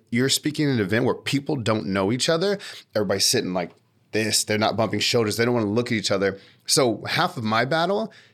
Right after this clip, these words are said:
is to get them comfortable with each other, 'cause if they feel comfortable, like,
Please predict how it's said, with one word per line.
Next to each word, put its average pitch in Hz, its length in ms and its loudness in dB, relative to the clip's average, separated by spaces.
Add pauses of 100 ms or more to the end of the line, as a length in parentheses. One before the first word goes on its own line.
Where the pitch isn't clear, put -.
(100)
is 139 200 2
to 151 100 0
get 120 260 -2
them 131 560 0
comfortable 165 400 -2
with 143 120 0
each 113 200 -2
other, 143 240 0
'cause 139 160 -4
if 117 140 -2
they 170 160 2
feel 180 180 -2
comfortable, 156 440 -2
like, 135 200 0